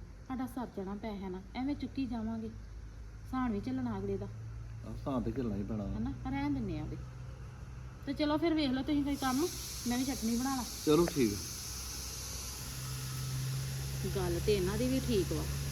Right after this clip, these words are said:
Speaker 1: ਮੈਨੂੰ ਪਤਾ ਵਾ ਤੇ ਭਰਜਾਈ ਮੇਰੀ ਨੇ ਬੂਥਾ ਹੀ ਢਾਹ ਕੀਤਾ ਸੀਗਾ। ਵੇਂਦੀ ਤੇ ਮੈਂ ਵੀ ਹਾਂ ਉਹਦੇ ਮੂੰਹ ਵੱਲ, ਪਰ ਮੈਂ ਕੁਝ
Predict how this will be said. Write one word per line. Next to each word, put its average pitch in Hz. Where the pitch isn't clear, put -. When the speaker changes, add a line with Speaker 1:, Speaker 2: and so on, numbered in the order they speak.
Speaker 1:
ਮੈਨੂੰ 208
ਪਤਾ 190
ਵਾ 202
ਤੇ 247
ਭਰਜਾਈ 247
ਮੇਰੀ 208
ਨੇ 196
ਬੂਥਾ 190
ਹੀ 220
ਢਾਹ 262
ਕੀਤਾ 185
ਸੀਗਾ। 196
ਵੇਂਦੀ 240
ਤੇ 311
ਮੈਂ 269
ਵੀ 320
ਹਾਂ 330
ਉਹਦੇ 277
ਮੂੰਹ 254
ਵੱਲ, 240
ਪਰ 285
ਮੈਂ 269
ਕੁਝ 240